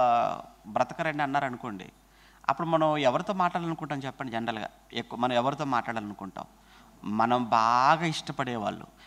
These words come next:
మనం బాగా ప్రేమించే వాళ్ళను. "ఏమండి, ఒక్కసారి మా అమ్మగారిని పిలిపించరా, మా నాన్నగారిని పిలిపించరా,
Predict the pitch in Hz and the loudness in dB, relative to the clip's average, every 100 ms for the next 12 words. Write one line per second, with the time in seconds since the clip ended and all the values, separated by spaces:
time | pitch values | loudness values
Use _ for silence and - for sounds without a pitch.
0 | - - 127 156 143 127 143 160 208 240 | -16 0 4 4 4 6 10 12 12 12
1 | 302 262 208 202 - 156 113 95 92 - | 12 12 4 0 0 4 4 4 -10 -16
2 | - _ _ 110 104 98 95 - - _ | -20 _ _ -6 -6 -6 -12 -16 -20 _
3 | - - - 98 98 101 - 95 95 98 | -12 -12 -6 -2 -2 -4 -12 -8 -8 -6
4 | 104 101 98 90 - 90 90 _ _ - | -8 -8 -12 -14 -16 -14 -16 _ _ -10
5 | 98 92 101 110 104 101 95 - 98 | -6 -6 -6 -8 -10 -12 -14 -16 -14